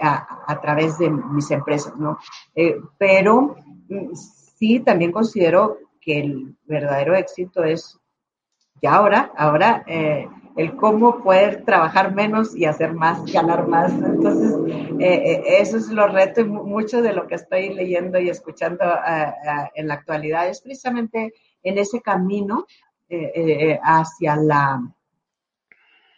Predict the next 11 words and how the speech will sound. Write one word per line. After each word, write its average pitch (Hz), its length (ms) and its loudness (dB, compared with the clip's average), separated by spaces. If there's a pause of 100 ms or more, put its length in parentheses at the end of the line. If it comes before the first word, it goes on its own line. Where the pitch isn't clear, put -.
(140)
a-, 180 360 4
hacia 180 340 0
una 190 580 -2
libertad 175 520 0
financiera 226 640 -2
y 214 60 0
laboral, 175 440 0 (1160)
que 170 340 4
también 180 580 0
hace 170 240 -2
falta. - 440 -2